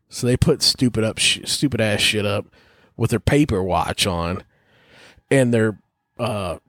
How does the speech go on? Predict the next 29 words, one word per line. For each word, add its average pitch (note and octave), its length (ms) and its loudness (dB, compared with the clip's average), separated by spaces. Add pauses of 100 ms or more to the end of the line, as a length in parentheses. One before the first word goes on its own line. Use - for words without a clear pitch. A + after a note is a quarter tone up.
Toyota C#3+ 580 4
Seneca A#2+ 840 0 (220)
or - 80 -14
Sienna C3 760 0 (760)
and A#2 220 -2
their A2 240 -2 (420)
bottle B2 400 4
of, A2 320 0
you D3+ 160 0
know, G#2 380 -2 (1300)
Evan C3 260 2
Williams B2+ 320 2
B B2+ 220 2
I A#2 160 2
B, G#2+ 480 0 (1300)
'cause D#3 160 2
they C#3 120 2
think C#3 220 0
it's, A#2+ 160 -2
"Oh, F3+ 260 4
this F#3 140 0
is D#3+ 80 -2
funny. C#3+ 300 -4
I'll A2+ 320 0
make G#2 200 -6
fun G#2+ 140 0
of A2+ 80 2
those F2 140 -4
guys." G2 640 -2